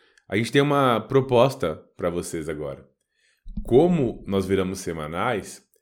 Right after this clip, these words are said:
a dinâmica de envio de coruja de vocês também tem que ser semanal agora. Então, assim, nesses dois primeiros episódios, a gente tá gravando sem coruja, porque a gente tá adiantando o processo, tá tentando fazer as coisas fluírem melhor, nos organizando na nossa agenda pra que a gente consiga entregar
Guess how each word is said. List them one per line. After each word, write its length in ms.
a 80
dinâmica 520
de 120
envio 320
de 80
coruja 340
de 100
vocês 640
também 400
tem 140
que 40
ser 120
semanal 600
agora. 380
Então, 120
assim, 200
nesses 360
dois 200
primeiros 380
episódios, 600
a 20
gente 120
tá 80
gravando 380
sem 180
coruja, 600
porque 200
a 60
gente 160
tá 80
adiantando 540
o 20
processo, 800
tá 120
tentando 360
fazer 280
as 120
coisas 440
fluírem 460
melhor, 640
nos 160
organizando 640
na 120
nossa 220
agenda 380
pra 200
que 100
a 20
gente 140
consiga 320
entregar 500